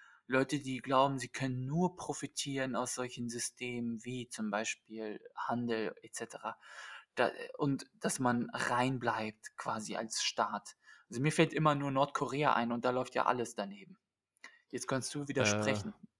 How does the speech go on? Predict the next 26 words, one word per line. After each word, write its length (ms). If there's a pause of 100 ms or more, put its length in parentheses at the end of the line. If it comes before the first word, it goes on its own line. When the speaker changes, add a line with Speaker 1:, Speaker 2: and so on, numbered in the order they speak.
(180)
Speaker 2:
Nordkore-, 720
ja, 300
ich 200
würd 160
im, 200
in, 280
im 200
ersten 300
Speaker 1:
Aber 120
Speaker 2:
Teil 20
Speaker 1:
sag, 260
Speaker 2:
natürlich 0
Speaker 1:
beschütz 340
jetzt 160
Speaker 2:
zu, 220
zu, 300
Speaker 1:
<laughs> 60
Speaker 2:
nee, 320
ich 140
würde, 380 (280)
äh, 40
rechtsradikal 760
natürlich, 520
äh, 60
radikal, 1160 (360)
meine, 420